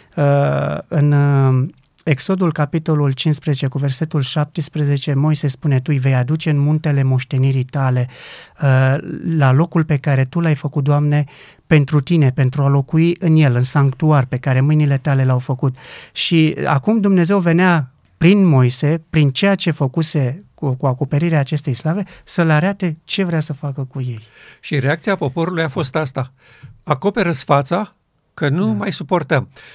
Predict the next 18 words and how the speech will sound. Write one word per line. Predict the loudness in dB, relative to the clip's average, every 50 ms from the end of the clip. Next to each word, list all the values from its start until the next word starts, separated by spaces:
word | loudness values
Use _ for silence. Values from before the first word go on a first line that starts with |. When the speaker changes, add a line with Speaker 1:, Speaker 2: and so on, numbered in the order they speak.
| -20 _
Speaker 2:
Și, | -6 -4 -4 -4 -4 -8 _ -4
uh, | -2 0 0 -2 -2 0
Pavel | 0 0 0 0 -2
explică | -2 -4 -6 -6 -6 -6 -4 -6
ce | -4 -2 -2
nu | -2 -2
suportau | -4 -6 -6 -4 -4 -4 -2 0 0 0 2
ei. | 0 0 -2 -2 -4 _ _ _ _ _ _ _ _ _ _ _ _ _ -20 -20 _ _
Nu | -8 -6 -4 -4 -2 -4
suportau | -4 -6 -6 -4 -4 -4 -2 -2 -2 0 0
ideea | 0 -2 -4 -2 -2 -2 0 0 0 0 -2
că | -2 -4 -6 -6
ceea | -6 -4 -2 0 0 0
ce | 0 0 -2
este | -2 -2 -2 -4 -4
trecător | -4 -4 -4 -4 -4 -2 -4 -4 -4 -2 -2 0 0 0 0
va | -2 -4 -4 -2 -2 -2
zbura. | 0 0 0 2 2 2 2 2 -2